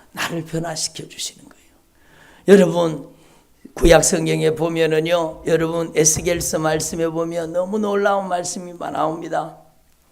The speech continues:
"내가 너희들에게, 내가 너희들에게 너희 안에 있는 굳은 마음, 상처난 마음, 아픈 마음, 고통스러운 마음, 너희들 안에 있는 이 굳은 마음을 다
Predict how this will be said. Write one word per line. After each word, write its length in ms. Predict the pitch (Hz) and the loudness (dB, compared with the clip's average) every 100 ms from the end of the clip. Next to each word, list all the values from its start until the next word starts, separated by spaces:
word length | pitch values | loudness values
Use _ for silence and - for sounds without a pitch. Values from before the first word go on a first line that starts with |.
| _ _ - | _ _ -16
"내가 340 | - - - - | -10 -8 -8 0
너희들에게, 1000 | 190 165 165 180 156 147 165 156 156 - | 2 2 0 -2 -2 -2 -2 -2 -8 -4
내가 280 | 208 202 196 | -2 -2 -4
너희들에게 840 | 185 180 180 175 170 185 190 - - - - - | -4 -6 -8 -14 -10 -10 -10 -16 -20 -16 -16 0
너희 360 | 180 185 180 180 | 6 6 6 0
안에 300 | 147 165 165 | 0 0 0
있는 600 | 160 165 165 160 156 - | -2 -6 -6 -6 -8 -10
굳은 420 | - 180 175 151 | -4 0 0 -2
마음, 440 | 147 156 165 151 156 - | -2 0 -2 -4 -10 -18
상처난 680 | - - 160 202 180 170 | -12 -10 -4 -2 0 -2
마음, 380 | 165 151 170 160 147 - | 0 0 0 -2 -8 -10
아픈 340 | - 156 - 185 | -2 -2 -2 -4
마음, 500 | 165 147 165 156 156 | -4 -2 -4 -4 -12
고통스러운 880 | - 175 160 180 156 185 170 170 151 | -8 -8 -6 -8 -8 -6 -4 -4 -6
마음, 340 | 139 165 160 - - - - - | -4 -4 -6 -16 -16 -12 -12 -2
너희들 500 | 190 202 202 196 170 - | 10 12 12 12 6 2
안에 260 | 165 175 | 4 4
있는 680 | 175 156 165 175 175 165 - - | 2 0 0 2 0 -2 -10 2
이 680 | 240 262 269 277 262 262 - - | 8 10 10 6 2 -4 -10 0
굳은 340 | 220 208 220 | 2 4 2
마음을 420 | 190 170 180 180 | 0 -2 -2 -4
다 100 | 180 | -8